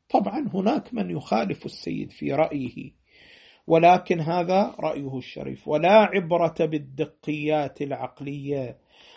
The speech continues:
والاحتمالات البعيدة لعدم ابتناء الفقه عليها، كما لا يعتبر في المجتهد"، يعني في الاجتهاد في الأصول، "إبداء الرأي المسبوق بالعدم في الأصول"،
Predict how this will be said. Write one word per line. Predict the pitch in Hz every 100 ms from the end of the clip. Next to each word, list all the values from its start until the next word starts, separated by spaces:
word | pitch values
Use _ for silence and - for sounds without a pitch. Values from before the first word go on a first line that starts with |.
| -
والاحتمالات | 160 160 156 147 - - 151 160 151 156 156 147 -
البعيدة | 139 135 143 143 156 143 151 143 127 -
لعدم | 147 147 143 180 202 190
ابتناء | 170 - 175 170 175 170 170
الفقه | 170 - 170 - - 143
عليها، | 135 151 151 127 143 139 123 - _ _ - - - _ _
كما | - 147 156 180 170 139
لا | 139 170 180 165
يعتبر | 156 147 - - - 143 139 139 139 135 120 -
في | -
المجتهد"، | 143 135 139 - - 135 156 139
يعني | 131 120 123
في | 107
الاجتهاد | 135 135 - 139 139 139
في | -
الأصول، | - - - - 175 147 113 _ _ - - -
"إبداء | 170 151 147 170 170 156 165
الرأي | 147 147 160 156 156 147
المسبوق | 143 139 135 - 151 151 147 -
بالعدم | 143 135 127 139 143 135
في | 123 -
الأصول"، | 135 131 - 139 135 131 135 131 139